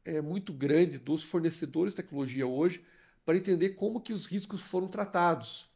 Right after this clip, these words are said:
né? E que tipo de compliance e desenvolvimento ético responsável tá existindo.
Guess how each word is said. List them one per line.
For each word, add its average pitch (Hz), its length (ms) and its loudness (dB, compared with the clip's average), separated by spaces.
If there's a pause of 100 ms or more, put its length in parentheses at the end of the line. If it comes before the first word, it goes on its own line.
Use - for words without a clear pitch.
(400)
né? 135 280 -8 (200)
E 156 60 -6
que 180 160 -8
tipo 247 340 -6
de 196 120 -2
compliance 170 580 2
e - 20 -6
desenvolvimento 151 600 0
ético 156 320 0
responsável 147 640 -6
tá 147 280 -8
existindo. 123 580 -10